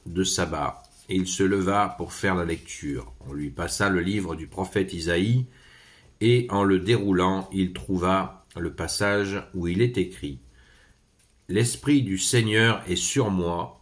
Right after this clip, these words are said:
il m'a consacré pour donner aux pauvres une bonne nouvelle. Il m'a envoyé annoncer la libération aux captifs, la lumière aux aveugles. Il me faut libérer ceux qui sont écrasés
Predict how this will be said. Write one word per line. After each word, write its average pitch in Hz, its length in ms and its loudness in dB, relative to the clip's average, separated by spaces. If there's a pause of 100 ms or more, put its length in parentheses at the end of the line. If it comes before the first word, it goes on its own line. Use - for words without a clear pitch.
(140)
il 90 140 -2
m'a 87 160 -2
consacré 110 840 2
pour 85 300 -6
donner 98 380 2
aux 82 100 -2
pauvres 95 640 0
une 87 220 -2
bonne 107 340 2
nouvelle. 67 540 -6 (640)
Il 117 180 2
m'a 107 300 0
envoyé 107 720 2
annoncer 113 580 0
la 92 160 0
libération 95 880 -2
aux 82 80 -10
captifs, - 720 -4 (800)
la 95 200 4
lumière 101 840 4 (180)
aux 92 280 2
aveugles. 80 640 -2 (300)
Il 104 120 0
me 104 160 2
faut 98 300 0
libérer 104 640 2
ceux 107 260 -2
qui 95 200 -8
sont - 420 -2
écrasés 101 760 0